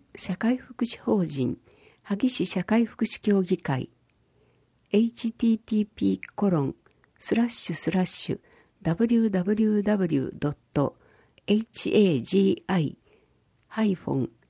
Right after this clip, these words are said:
エスエイチエーケーワイオードットオーアールドットジェーピースラッシュ。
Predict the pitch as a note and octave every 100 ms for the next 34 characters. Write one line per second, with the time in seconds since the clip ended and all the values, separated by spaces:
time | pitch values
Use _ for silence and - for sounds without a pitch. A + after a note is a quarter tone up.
0 | _ _ - F#3+ - - - G#3 - -
1 | - - G3+ E3 - _ _ - A3+ A3
2 | G#3+ G#3 G3 - - G3 D#3 - _ _
3 | - E3+ D#3+ _ - F#3 - _ _ _
4 | _ A3 A#3 A3+ G#3+ E3+ C3+ - - -
5 | D3+ - - F3+ - _ - D#3+ G3 G3+
6 | - G3+ E3 - - _ - E3+ E3 -
7 | - -